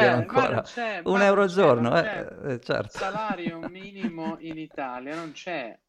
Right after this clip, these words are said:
Speaker 1: No, sei tu che sei un riccone e quindi devi pagare la gente tanto. Io no,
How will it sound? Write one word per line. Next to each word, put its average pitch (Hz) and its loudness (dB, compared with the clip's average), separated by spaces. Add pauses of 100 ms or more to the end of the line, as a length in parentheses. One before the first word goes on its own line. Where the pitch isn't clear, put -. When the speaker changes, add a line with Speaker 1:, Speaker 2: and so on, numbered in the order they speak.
(440)
Speaker 1:
No, 156 -6
sei 147 -10
tu 202 -10
che 156 -6
sei 147 -4
un 143 -4
riccone 131 -4
e 135 -12
quindi 151 -4
devi 135 -4
pagare 139 -2
la 135 -4
gente 131 -10
tanto. 117 -4
Io 165 -6
no, 135 -2